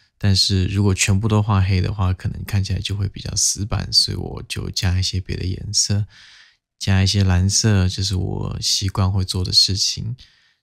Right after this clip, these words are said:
然后加一些比较紫色，alizarin crimson 这些颜色，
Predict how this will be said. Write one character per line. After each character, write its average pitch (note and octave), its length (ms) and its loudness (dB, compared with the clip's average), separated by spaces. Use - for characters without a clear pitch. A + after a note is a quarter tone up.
然 F#2+ 100 0
后 F#2 100 2
加 F#2 280 0
一 F#2 60 2
些 F#2 360 0
比 - 160 -10
较 F#2+ 160 -2
紫 F2 300 -6
色， G2 480 2
alizarin F#2+ 460 0
crimson G2 520 0
这 F#2+ 120 -2
些 G2 200 0
颜 G2 240 -2
色， G2+ 440 -2